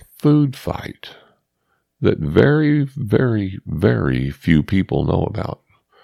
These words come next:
And one of those people has already passed on into glory. So don't miss this one, folks. This is a, this is a good little story, you know.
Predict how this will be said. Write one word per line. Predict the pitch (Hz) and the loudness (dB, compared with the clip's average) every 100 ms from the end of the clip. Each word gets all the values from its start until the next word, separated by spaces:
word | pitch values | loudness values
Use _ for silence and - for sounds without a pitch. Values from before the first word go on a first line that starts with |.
| _ _ _ _ _ _ _ _ _ _ | _ _ _ _ _ _ _ _ _ _
And | 104 87 78 | -2 0 2
one | 80 139 | 4 4
of | 139 | 4
those | 80 76 | 2 0
people | - 85 - 76 | 0 -2 0 -2
has | 78 73 | 0 0
already | 85 92 95 98 90 - _ _ | 2 0 0 -4 -6 -8 _ _
passed | - 98 92 - | -6 -4 -4 -6
on | 98 92 90 | -4 -2 0
into | 90 87 - | -2 -4 -6
glory. | 85 85 92 90 - - _ _ _ _ _ _ _ _ | -2 0 0 -2 -4 -8 _ _ _ _ _ _ _ _
So | - 82 73 71 - _ _ _ - | 0 4 6 4 -2 _ _ _ -8
don't | 95 135 - | -2 -2 -2
miss | 85 113 107 | 0 0 0
this | - 80 - | -2 -2 -2
one, | 71 65 64 | -4 -4 -6
folks. | - 85 76 - - | -4 -2 -2 -4 -2
This | 90 - | -2 -2
is | - 73 | -6 -4
a, | 65 65 _ - _ _ _ | -4 -4 _ -20 _ _ _
this | 101 101 | -2 0
is | 98 | 0
a | 76 | 0
good | 73 90 | 4 4
little | 90 95 87 | 6 4 4
story, | - 110 98 78 71 76 | 2 0 2 2 0 -4
you | 87 | -8
know. | 85 78 78 | -4 -4 -4